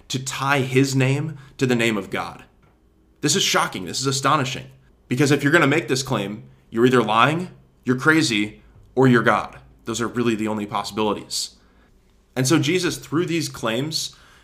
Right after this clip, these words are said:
teaches us a lot about him. These images and, and descriptions are really insightful. And in, in the case of John chapter six, it's more than just a metaphor, as you'll find if you read John chapter six. But at its core, these statements collectively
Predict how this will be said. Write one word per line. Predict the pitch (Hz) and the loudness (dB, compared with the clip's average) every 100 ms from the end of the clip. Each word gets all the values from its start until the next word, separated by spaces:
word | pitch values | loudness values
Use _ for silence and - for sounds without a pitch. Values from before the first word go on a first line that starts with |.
| _ | _
teaches | - - 185 151 | -4 -2 0 0
us | 156 151 - - - | 0 -2 -6 -10 -2
a | 123 | 0
lot | 113 131 - | 0 -2 -4
about | 110 107 - | -4 -4 -4
him. | - - _ _ _ _ _ _ - | -10 -20 _ _ _ _ _ _ 0
These | 139 131 135 | 2 2 2
images | 156 135 135 127 127 | 2 4 6 6 4
and, | 117 113 110 | 0 -2 -4
and | 117 | -4
descriptions | 113 - 151 - 120 110 - - | -2 0 0 0 -2 -2 -6 -2
are | 113 | 0
really | 107 117 117 110 | 0 0 0 -2
insightful. | 101 110 123 127 113 107 | -4 -2 -2 0 -2 -2
And | |
in, | 113 110 | -2 -4
in | 117 117 110 | -4 -4 -4
the | 113 | -8
case | - 135 131 | -2 0 0
of | 110 | -2
John | - 113 117 | -2 0 0
chapter | 127 113 104 | 0 0 -2
six, | - 156 123 - - - - | -2 0 0 -2 -8 -14 -12
it's | 123 120 | -8 -2
more | 110 131 | 4 4
than | 127 107 | 4 0
just | 107 113 | -2 -2
a | |
metaphor, | 101 110 - 90 | -2 -2 -2 -8
as | 92 95 | -8 -10
you'll | 92 | -10
find | - 98 95 | -8 -8 -8
if | 95 | -10
you | 98 | -8
read | 104 104 | -6 -6
John | 101 98 98 | -6 -6 -6
chapter | 101 - 95 | -10 -10 -6
six. | - 113 - - - - - - - | 0 0 -2 -12 -14 -20 -20 -10 0
But | 139 | 2
at | 156 | 2
its | 156 | 0
core, | - 160 151 | -2 0 2
these | 123 151 | 4 2
statements | - 120 - 139 131 - | 0 -2 -2 0 -2 -4
collectively | - 117 101 120 135 143 147 | -6 -6 -4 -4 -4 -2 -4